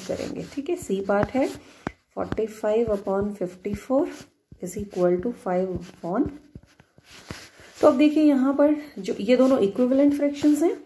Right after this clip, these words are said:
यहाँ फ़ोर्टी फ़ाइव है numerator और यहाँ value numerator की फ़ाइव होगी, मतलब हमने divide किया, value कम हुई है ना। तो अब हमें कैसे पता चलेगा, फ़ोर्टी फ़ाइव को हम किससे divide करें कि फ़ाइव आ जाए,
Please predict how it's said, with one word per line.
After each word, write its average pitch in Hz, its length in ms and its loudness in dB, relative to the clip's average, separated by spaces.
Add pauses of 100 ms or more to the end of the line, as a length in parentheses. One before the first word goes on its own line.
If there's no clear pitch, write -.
(120)
यहाँ 208 200 -4
फ़ोर्टी 208 340 0
फ़ाइव 269 240 2
है 285 60 6
numerator 269 480 4
और 240 140 2
यहाँ 196 320 -4
value 196 340 0
numerator 185 400 -2
की 294 120 0
फ़ाइव 285 240 4
होगी, 202 180 0
मतलब 190 340 -2
हमने 190 500 -2 (580)
divide 262 360 4
किया, 285 220 4
value 220 280 4
कम 254 220 4
हुई 311 220 6
है 320 100 6
ना। 370 160 4 (380)
तो 427 220 -4 (300)
अब 220 140 4
हमें 285 300 4
कैसे 311 240 4
पता 294 200 4
चलेगा, 240 380 4
फ़ोर्टी 240 280 4
फ़ाइव 269 160 0
को 294 120 0
हम 285 140 2
किससे 294 300 2
divide 285 300 4
करें 226 240 2
कि 226 80 -6
फ़ाइव 196 300 0
आ 180 60 0
जाए, 170 240 -4